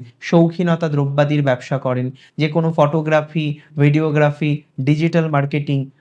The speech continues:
আহ, বা ফ্রিল্যান্সিংয়ের ব্যবসা করেন বা প্রফেশনে আছেন, তাদের কিন্তু গতি প্রকৃতি বৃদ্ধিপ্রাপ্ত হবে। তবে যারা ইলেকট্রনিক্সে আছেন তাদের, আহ, সিচুয়েশনটা ভালো হবে বলে মনে করছি। যারা ইলেকট্রিক্যালে আছেন তাদের সিচুয়েশন মধ্যম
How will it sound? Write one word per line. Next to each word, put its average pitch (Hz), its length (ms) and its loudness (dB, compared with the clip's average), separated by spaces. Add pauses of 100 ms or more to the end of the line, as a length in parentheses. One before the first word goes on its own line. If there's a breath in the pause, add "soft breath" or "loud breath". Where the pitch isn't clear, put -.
(140)
আহ, 127 300 2
বা 131 160 4
ফ্রিল্যান্সিংয়ের 151 720 -2
ব্যবসা 135 340 -2
করেন 123 280 -2 (140)
বা 127 140 -4
প্রফেশনে 127 500 -4
আছেন, 120 320 -6 (340 soft breath)
তাদের 147 300 2
কিন্তু 147 300 -2
গতি 135 280 -2
প্রকৃতি 139 400 -6
বৃদ্ধিপ্রাপ্ত 123 680 -8
হবে। 120 280 -8 (340 soft breath)
তবে 143 200 2
যারা 151 160 2
ইলেকট্রনিক্সে 151 680 -2
আছেন 143 360 -4
তাদের, 143 300 2 (400)
আহ, 131 100 -2
সিচুয়েশনটা 147 720 -2
ভালো 143 260 2
হবে 143 220 2
বলে 143 200 2
মনে 139 240 0
করছি। 139 380 -6 (400 loud breath)
যারা 143 200 6
ইলেকট্রিক্যালে 165 680 4
আছেন 156 380 2
তাদের 151 320 4
সিচুয়েশন 151 480 0
মধ্যম 135 360 2